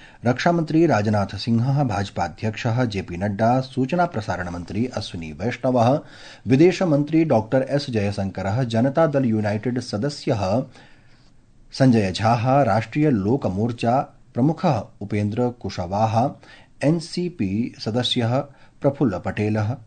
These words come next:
इत्यादयः एनडीए पक्षस्य सदस्याः सभायाम् उपस्थिताः आसन्। सभायां बिहार विधानसभा निर्वाचने प्राप्त विजयाय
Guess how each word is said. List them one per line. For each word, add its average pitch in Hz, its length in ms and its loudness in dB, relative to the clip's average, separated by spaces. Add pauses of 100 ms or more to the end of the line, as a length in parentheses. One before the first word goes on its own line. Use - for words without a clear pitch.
(140)
इत्यादयः 104 720 -2
एनडीए 110 480 0
पक्षस्य 107 520 -8
सदस्याः 107 760 -2
सभायाम् 110 720 -2
उपस्थिताः 98 460 -8
आसन्। 80 520 -8 (760)
सभायां 185 500 6
बिहार 143 360 4
विधानसभा 123 680 -2
निर्वाचने 120 600 0
प्राप्त 110 400 -4
विजयाय 101 720 0